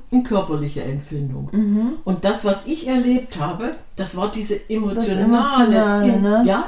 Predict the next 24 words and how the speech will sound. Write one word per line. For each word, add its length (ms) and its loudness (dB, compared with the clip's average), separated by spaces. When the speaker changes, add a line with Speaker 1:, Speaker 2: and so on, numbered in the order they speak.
Speaker 1:
Intuition, 840 0
als 240 -2
die 120 -4
Stimme 340 -2
mit 160 -4
mir 140 -2
weitergesprochen 760 -2
hat. 160 -6
Und 180 0
ich 140 -4
wie 140 -4
von 180 -4
der 160 -4
Tarantel 400 -2
gestochen 460 -4
mich 120 -4
in 120 -6
das 160 -10
Auto 200 -4
gesetzt 400 -4
habe 140 -8
und 100 -4
bin 200 -4
hingefahren. 580 -6